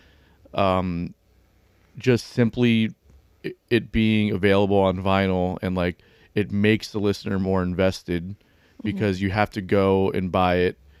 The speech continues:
Speaker 1: and then you have to open it up, you look at the
Speaker 2: Yeah.
Speaker 1: credits, you put it on, and then, like, you have to be actively listening because when it's, when it's over, you have to go and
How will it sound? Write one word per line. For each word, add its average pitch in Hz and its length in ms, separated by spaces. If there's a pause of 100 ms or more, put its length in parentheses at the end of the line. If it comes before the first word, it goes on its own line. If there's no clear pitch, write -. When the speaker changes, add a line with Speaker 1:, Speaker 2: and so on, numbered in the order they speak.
(240)
Speaker 1:
and 92 80
then 95 140
you 98 80
have 98 120
to - 120
open 104 280
it 104 140
up, 95 220 (100)
you 98 120
look 95 100
at 104 80
the - 60
Speaker 2:
Yeah. 107 80
Speaker 1:
credits, 101 680
you 90 180
put 110 180
it 107 120
on, 98 460 (480)
and 107 100
then, 107 140
like, 101 180
you 101 140
have 110 220
to 117 100
be 104 180
actively 101 400
listening 95 540
because 95 200
when 92 180
it's, - 80
when 95 180
it's 90 240
over, 104 280
you 98 140
have 98 160
to 98 100
go 95 140
and 92 160